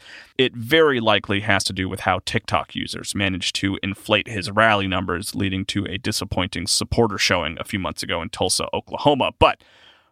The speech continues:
regardless of all that, Microsoft was interested in purchasing the platform and continues to be, despite all this. In a Microsoft blog post that wasn't attributed to any specific person,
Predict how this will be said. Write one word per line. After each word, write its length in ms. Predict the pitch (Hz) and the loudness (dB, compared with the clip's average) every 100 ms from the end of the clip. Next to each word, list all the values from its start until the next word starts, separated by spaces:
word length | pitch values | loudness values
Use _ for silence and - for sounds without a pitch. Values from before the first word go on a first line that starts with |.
| _ | _
regardless 680 | 110 101 175 165 101 78 - | 2 6 8 6 4 -8 -8
of 100 | 87 | -4
all 160 | 87 71 | -4 2
that, 300 | 117 123 - _ _ _ | 4 4 0 _ _ _
Microsoft 600 | 120 160 170 - 156 151 | 4 4 2 4 4 4
was 400 | 113 110 147 143 - | 2 4 4 4 0
interested 640 | 131 127 120 107 - 110 - | 0 2 2 2 2 0 0
in 160 | 101 95 | -4 -2
purchasing 560 | - 123 113 - 98 | 2 2 2 0 0
the 60 | 98 | -2
platform 520 | - 95 - 95 87 | 2 2 2 -2 -2
and 140 | 95 - | -6 -6
continues 640 | 104 - 226 269 120 95 | -8 0 2 4 0 0
to 120 | - | -6
be, 200 | 92 78 | -6 -2
despite 480 | 95 - - 80 82 - | 0 0 0 -2 -4 -2
all 200 | 90 85 | -2 2
this. 300 | 95 147 - _ _ _ - | 2 2 -2 _ _ _ 2
In 140 | 123 | 4
a 120 | 135 | 6
Microsoft 680 | 135 151 180 165 160 143 - | 4 4 2 2 4 4 2
blog 460 | 113 107 113 143 - | -6 4 4 4 2
post 280 | 107 107 - | 0 2 2
that 140 | 98 | 2
wasn't 260 | 180 269 - | 0 -2 -4
attributed 640 | 139 - 175 135 90 82 - _ | -4 0 0 0 -2 -4 -8 _
to 180 | - 117 | 0 2
any 220 | 107 110 | 4 2
specific 500 | - - - 104 - | 0 0 0 0 0
person, 400 | 170 170 165 156 | 2 2 0 -4